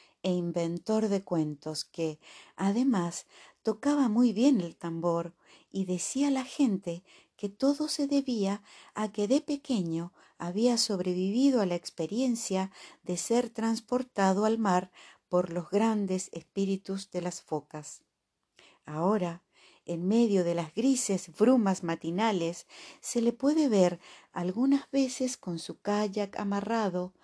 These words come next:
arrodillado en cierta roca del mar, hablando al parecer con cierta foca que a menudo se acerca a la orilla. Aunque muchos han intentado cazarla, han fracasado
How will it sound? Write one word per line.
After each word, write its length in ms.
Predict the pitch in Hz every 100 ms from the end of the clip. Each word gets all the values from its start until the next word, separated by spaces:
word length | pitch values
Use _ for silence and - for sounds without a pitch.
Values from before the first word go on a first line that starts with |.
| - - _ -
arrodillado 960 | 175 175 180 185 180 - 262 226 170
en 100 | 170
cierta 540 | 175 247 262 247 - 180
roca 340 | 196 196 196
del 200 | 196 208
mar, 360 | 208 170 170 - _ _ _ _ _ -
hablando 600 | 185 196 247 269 226 180
al 120 | 170
parecer 720 | - 202 240 247 - 170 165 - _ _ _ -
con 220 | 165 170
cierta 500 | - 254 277 - 254
foca 540 | - 269 254 185 185 _ _ - - -
que 100 | 180
a 60 |
menudo 500 | 175 180 214 240 247
se 160 | 233 196
acerca 540 | 185 - 214 208 -
a 40 | 190
la 140 | 180
orilla. 560 | 175 160 147 - 151 _ _ _ - - - -
Aunque 360 | 160 160 - 151
muchos 680 | 170 247 294 - 190 - -
han 220 | 220 226
intentado 680 | 202 180 151 156 196 220 214
cazarla, 680 | 226 - 233 190 175 180 _ _ _ -
han 280 | 196 202 202
fracasado 880 | 196 175 165 - 165 156 147 147